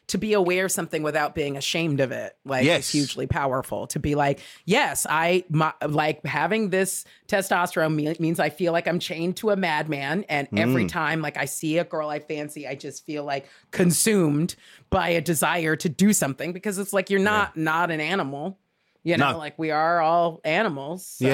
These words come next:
Speaker 2: yeah,
Speaker 1: like,
Speaker 2: yeah.
Speaker 1: there's, that's gonna happen. But just being able to
Speaker 2: Yes.
Speaker 1: go, like, "That is happening." Like,
Speaker 2: Mm.
Speaker 1: you, it's a kind of thing that, like, um, if you ever do any sort of, like, you know, I definitely,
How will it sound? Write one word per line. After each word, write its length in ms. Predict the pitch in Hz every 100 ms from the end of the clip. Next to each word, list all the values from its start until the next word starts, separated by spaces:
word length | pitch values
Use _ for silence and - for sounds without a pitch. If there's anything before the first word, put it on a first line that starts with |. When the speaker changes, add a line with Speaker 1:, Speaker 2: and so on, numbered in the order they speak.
| 151
Speaker 2:
yeah, 220 | 156 156
Speaker 1:
like, 80 | 160
Speaker 2:
yeah. 120 | 160
Speaker 1:
there's, 320 | 151 151 -
that's 320 | - 147 151 -
gonna 240 | 185 190
happen. 480 | 196 294 - 127 127
But 240 | 156 151
just 200 | 180 175
being 200 | 185 165
able 180 | 160 151
to 60 | 156
Speaker 2:
Yes. 80 |
Speaker 1:
go, 100 | 151
like, 220 | 147 143 - - - -
"That 200 | 156 170
is 100 | 151
happening." 640 | 175 170 165 127 120 131 -
Like, 260 | 165 165 165
Speaker 2:
Mm. 280 | 117 120 120
Speaker 1:
you, 100 | 247
it's 180 | 233 214
a 60 | 254
kind 200 | 277 269
of 80 | 254
thing 200 | 233 214
that, 140 | 180
like, 320 | 170 156 151 -
um, 380 | 147 151 147 147
if 180 | 165 160
you 160 | 185 180
ever 280 | 170 160 160
do 260 | 170 165
any 200 | 151 156
sort 260 | 147 165 156
of, 160 | 147
like, 340 | 151 139 139 -
you 100 | 160
know, 140 | 143 135
I 80 | 143
definitely, 640 | 196 185 175 143 147 139